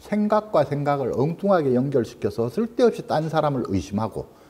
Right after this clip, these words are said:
생각이 많이 날 때부터, 좋은 생각이 많이 나는 게 아니라 다른 사람 의심하는 생각이 많이 나고, 화나는 생각이 많이 나고, 이렇게 되고, 여-, 연결시킬 때에도, 그러니까 남들을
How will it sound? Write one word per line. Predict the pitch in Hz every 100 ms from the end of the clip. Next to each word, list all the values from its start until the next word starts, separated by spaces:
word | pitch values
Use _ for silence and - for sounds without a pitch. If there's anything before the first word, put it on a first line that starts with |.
| -
생각이 | - 190 208 196
많이 | 131 - - 156 190
날 | 170 170
때부터, | 156 - - 120 82 - - -
좋은 | - 127 220
생각이 | 233 185 165 160
많이 | 147 - 131
나는 | 147 117 135
게 | 120
아니라 | 98 95
다른 | - 98 107
사람 | - 196 120
의심하는 | 101 98 - 208 226 254
생각이 | 240 170 147 143
많이 | - - 104
나고, | 90 73 - - - - - -
화나는 | 202 240 247 247 214
생각이 | 170 143 131 131
많이 | 123 - 143
나고, | 139 110 - - - - - -
이렇게 | - 254 - 185
되고, | 139 127 156 165 - - - -
여-, | 143 143
연결시킬 | 151 247 233 190 - - 180 -
때에도, | 143 117 135 156
그러니까 | 151 -
남들을 | 107 104 170 175 190 175 170 160